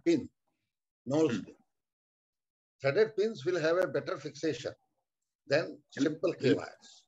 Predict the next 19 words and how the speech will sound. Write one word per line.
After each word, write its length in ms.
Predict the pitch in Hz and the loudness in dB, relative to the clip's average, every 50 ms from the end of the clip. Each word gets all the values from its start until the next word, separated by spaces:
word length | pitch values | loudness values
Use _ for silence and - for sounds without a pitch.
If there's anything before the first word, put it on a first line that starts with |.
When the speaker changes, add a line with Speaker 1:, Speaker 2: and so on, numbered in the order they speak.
| _ - | _ -4
Speaker 2:
And 140 | 131 131 | -2 -2
less 180 | 127 143 151 139 | 0 0 -2 -2
chances 400 | - - 143 131 127 139 131 120 | -2 -2 -2 -2 0 0 0 0
of 180 | 135 113 110 110 | -2 -2 -2 -4
displacement 600 | 120 117 - - 117 107 - 110 107 95 90 104 | -4 -4 -2 -4 -4 -4 -2 -4 -6 -4 -4 -6
afterwards. 400 | 104 - - 101 90 90 87 - | -6 -4 -4 -4 -4 -4 -6 -6
Speaker 1:
Yes. 160 | 95 - - - _ _ _ _ _ - | -8 -8 -10 -16 _ _ _ _ _ -2
But, 220 | 151 175 190 - - - | 0 0 0 0 -4 -12
Speaker 2:
Yes. 120 | - - 123 | -10 -2 2
Speaker 1:
but, 240 | 151 180 220 - - - _ _ _ - | 4 4 4 2 -2 -10 _ _ _ -2
but 260 | 120 170 185 - 143 | 0 0 0 -2 -4
one 200 | 120 127 143 160 | -2 0 2 4
of 180 | 202 233 220 214 | 4 2 4 4
the 140 | 240 240 - | 2 2 4
pin, 200 | - 196 233 220 208 | 2 0 0 0 -4
if 220 | 180 185 139 - | -6 -8 -4 -2
it 100 | 185 180 - _ _ | -4 -4 -4 _ _
crosses 460 | 156 139 143 151 147 - - 214 214 | 2 4 4 4 2 2 0 -2 2
the 100 | 214 226 | 2 2